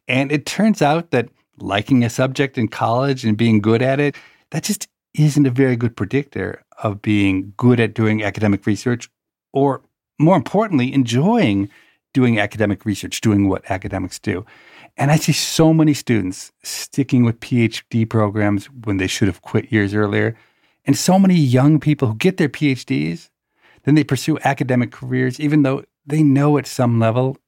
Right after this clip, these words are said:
it's the wrong choice. They just feel locked in. And that's actually a fate you narrowly escaped, right?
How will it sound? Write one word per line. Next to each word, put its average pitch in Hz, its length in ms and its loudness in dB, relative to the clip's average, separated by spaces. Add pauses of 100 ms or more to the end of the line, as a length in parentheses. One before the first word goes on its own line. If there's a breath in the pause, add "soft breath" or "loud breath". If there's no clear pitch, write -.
it's - 180 -12
the 101 100 -4
wrong 90 220 -2
choice. - 460 -10
They 123 100 -2
just 131 200 0
feel 135 140 2
locked 104 320 -2
in. 104 240 -6 (600)
And 143 220 -6
that's 143 300 -2
actually 170 340 0
a 135 60 2
fate 127 260 -2
you 139 400 0
narrowly 123 500 2
escaped, - 460 -4
right? 123 340 0